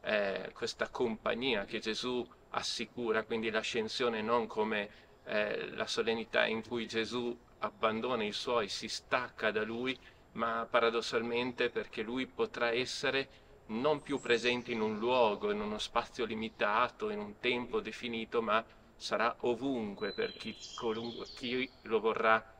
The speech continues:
incontrare, lo vorrà, eh, avere accanto a sé. Ecco, il nome di Dio è Emanuele, "Io sarò con voi", e il discepolo è colui che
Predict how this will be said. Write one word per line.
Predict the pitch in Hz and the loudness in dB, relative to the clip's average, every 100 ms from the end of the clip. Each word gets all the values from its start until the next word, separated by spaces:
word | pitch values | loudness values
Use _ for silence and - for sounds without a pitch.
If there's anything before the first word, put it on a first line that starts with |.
| - | -10
incontrare, | 110 104 110 104 127 131 117 101 98 | -8 -4 -4 -2 2 4 4 2 -4
lo | 95 | -6
vorrà, | 98 101 107 107 - - - - | -4 -2 2 2 0 -16 -20 -10
eh, | 98 98 - | -4 -4 -4
avere | 104 110 110 | 0 2 2
accanto | 104 - 107 107 - | 0 0 -2 -2 -4
a | 104 | -4
sé. | - 95 92 - | 0 -2 -2 -6
Ecco, | - 101 - 107 | -8 -8 -2 0
il | |
nome | 117 117 107 | 2 2 2
di | 107 | -2
Dio | 104 131 120 107 - - - | -2 4 4 4 -6 -20 -4
è | - 110 - | 0 0 0
Emanuele, | 117 110 110 107 123 117 92 95 | -2 2 2 4 4 4 4 -2
"Io | 104 117 | 0 0
sarò | - 104 113 - | 2 2 2 2
con | 117 110 | -2 -2
voi", | 113 117 120 131 - - - - | 0 4 4 2 -4 -20 -20 0
e | 113 | 0
il | 107 | 2
discepolo | 104 - 117 - 120 | -2 0 0 0 0
è | 113 | 0
colui | - 110 123 120 | 0 0 0 2
che | 120 107 | 4 4